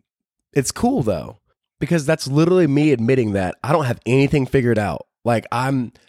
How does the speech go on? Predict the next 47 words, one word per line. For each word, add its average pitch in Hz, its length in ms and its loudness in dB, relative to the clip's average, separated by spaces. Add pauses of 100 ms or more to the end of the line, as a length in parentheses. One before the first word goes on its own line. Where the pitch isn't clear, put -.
I 143 80 -6
have 147 140 0
nothing 143 360 2
figured 127 260 0
out. 101 140 -2
Like, 104 140 -4
I'm 123 140 0
not 120 220 -2
killing 117 260 -4
it. 78 100 -6
That's - 160 -2
like 202 160 2
me 180 160 2
saying, 147 360 -2
like, 113 180 -6 (540)
"I, - 80 -2
dude, 175 260 4
I'm 151 180 0
just 175 160 0
trying 151 160 0
to 131 60 0
figure 139 260 -4
stuff 117 300 -8
out." 95 280 -12 (420)
You 131 100 -2
know, 139 120 4
like, 127 160 0
"I'm 139 140 -2
not 165 160 0
better 156 160 4
than 147 120 0
you. 143 100 2
I'm 143 60 2
not 143 120 0
better 131 200 2
than 127 120 0
anybody." 123 400 2
Like, 107 280 -4
everyone, 151 400 0
and 190 200 -8
you, 233 160 0
that's 254 180 -6
the 294 60 -8
thing, 214 220 -4
like, 151 160 -10
everyone 277 420 0
knows. 127 480 0